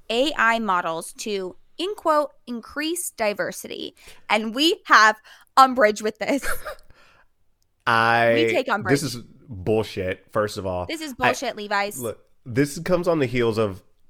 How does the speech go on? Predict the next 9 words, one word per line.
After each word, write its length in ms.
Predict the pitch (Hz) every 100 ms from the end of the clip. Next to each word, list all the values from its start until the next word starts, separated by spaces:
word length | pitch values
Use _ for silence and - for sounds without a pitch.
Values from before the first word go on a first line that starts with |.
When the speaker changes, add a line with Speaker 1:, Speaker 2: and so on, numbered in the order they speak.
| _
Speaker 2:
Iskra 500 | 127 139 - 151 147
Lawrence, 340 | 117 101 98
who's 160 | - 95
a 40 |
very 320 | 95 107 110 107 - _
prominent 760 | - 107 98 101 98 95 - -
plus-size, 760 | 104 95 - 92 92 92 87 - _
mid-size 540 | 113 98 95 95 92 87
model. 520 | 92 90 87 85 87